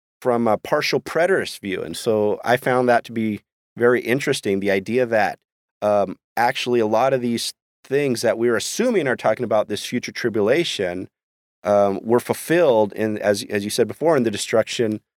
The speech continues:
of the temple in seventy A D. So I started listening to this, and then he, I also, um, he, uh, edited a commentary that's called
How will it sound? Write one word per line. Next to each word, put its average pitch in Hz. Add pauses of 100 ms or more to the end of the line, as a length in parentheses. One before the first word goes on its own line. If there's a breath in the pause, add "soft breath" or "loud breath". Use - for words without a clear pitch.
(200)
of 101
the 101
temple 135
in 95
seventy 104
A 92
D. 135 (360)
So -
I 139
started 190
listening 170
to 127
this, 175
and 127
then 160
he, 185
I 135
also, 147
um, 95 (520)
he, 160
uh, 110
edited 156
a 117
commentary 139
that's 98
called 107